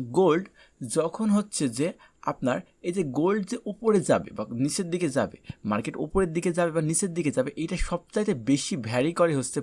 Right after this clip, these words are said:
মার্কেটে লিকুইডিটি কোথায় আছে, মানে মার্কেটে মানুষের স্টপ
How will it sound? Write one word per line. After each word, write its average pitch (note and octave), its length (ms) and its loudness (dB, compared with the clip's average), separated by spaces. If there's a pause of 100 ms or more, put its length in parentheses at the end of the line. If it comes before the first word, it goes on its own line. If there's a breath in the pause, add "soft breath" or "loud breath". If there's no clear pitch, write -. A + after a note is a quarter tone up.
মার্কেটে C3+ 280 -2 (160)
লিকুইডিটি F#3+ 540 -2
কোথায় B2 320 2
আছে, - 200 -4
মানে A2+ 120 -2 (100)
মার্কেটে A2+ 340 -4 (480 loud breath)
মানুষের B2+ 240 0 (140)
স্টপ F3+ 240 0